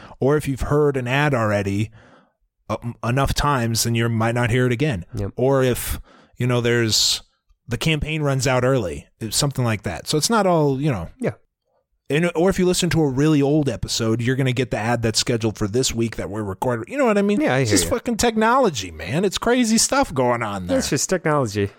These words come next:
Speaker 3: Yeah.
Speaker 1: <laughs> Yeah, it's just technology. Yeah.
Speaker 3: <laughs> That's all I got. Yeah, that's technology.
Speaker 1: <laughs> All right, next episode.
Speaker 3: And
Speaker 1: Yeah.
Speaker 3: we don't know what's getting run when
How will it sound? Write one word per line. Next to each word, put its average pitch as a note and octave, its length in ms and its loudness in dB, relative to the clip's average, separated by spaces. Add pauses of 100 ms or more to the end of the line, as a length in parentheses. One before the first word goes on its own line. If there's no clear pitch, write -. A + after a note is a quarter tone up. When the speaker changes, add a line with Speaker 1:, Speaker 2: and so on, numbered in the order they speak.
(120)
Speaker 3:
Yeah. D#3+ 220 0 (1300)
Speaker 1:
<laughs> - 80 -6 (480)
Yeah, E4 280 2
it's - 100 -2
just - 160 0
technology. F3+ 440 2
Yeah. F#3+ 260 4
Speaker 3:
<laughs> - 40 0 (140)
That's A#3+ 260 -2
all A3 160 4
I G#3 60 2
got. F3+ 240 2
Yeah, F3+ 220 2
that's E3+ 180 -2
technology. E3 600 2
Speaker 1:
<laughs> - 40 0
All B3+ 100 2 (460)
right, D#3 240 2
next E3 240 0
episode. C#3+ 540 0
Speaker 3:
And G#3 360 2 (640)
Speaker 1:
Yeah. G#2+ 180 -6 (120)
Speaker 3:
we G3 120 2
don't G3 140 4
know F3+ 140 4
what's D#3 240 0
getting C#3+ 240 0
run C3+ 360 2
when G2 340 0